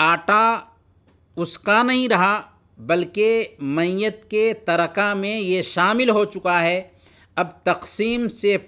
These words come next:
पहले उसे इस्तेमाल करना क्यों कर सही हो सकता है? एक दूसरी औरत को उसके शौहर की वफ़ात की ख़बर मिली तो उसने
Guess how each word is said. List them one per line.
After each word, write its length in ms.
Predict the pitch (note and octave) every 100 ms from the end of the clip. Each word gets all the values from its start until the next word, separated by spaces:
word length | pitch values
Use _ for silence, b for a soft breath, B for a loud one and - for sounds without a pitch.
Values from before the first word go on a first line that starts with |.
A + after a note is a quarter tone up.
| -
पहले 420 | E3+ F3+ G#3 A3+
उसे 340 | E3+ E3+ G3 G3+ D#3
इस्तेमाल 760 | - - E3+ D3+ E3 F#3 G3 -
करना 400 | D#3 D#3 E3+ G3 -
क्यों 200 | - E3
कर 180 | D#3+ A#3+
सही 240 | - F#3 D#3
हो 140 | C3+
सकता 320 | A#2+ - -
है? 180 | G#2 G2+ - _ _ _ _ - _ _ _ _ _ _
एक 260 | F3 A3 A3 G3 F#3+ F#3 -
दूसरी 520 | A2+ G#3 G#3 A#3+ B3+ G#3 E3+
औरत 380 | F#3 G3+ G#3 - F#3+ F#3 F3 F3
को 200 | F#3+ F#3
उसके 340 | E3+ - G3+ F3+
शौहर 400 | - F#3 F3 G#3+
की 180 | G#3 F3+
वफ़ात 440 | F3+ - F#3+ G3+ -
की 160 | F#3+ F3
ख़बर 340 | - F3 A3
मिली 280 | G3+ E3 E3+ - - _ _ _ _ _ _ _ _ _
तो 100 | F3+
उसने 340 | F3 D#3+ -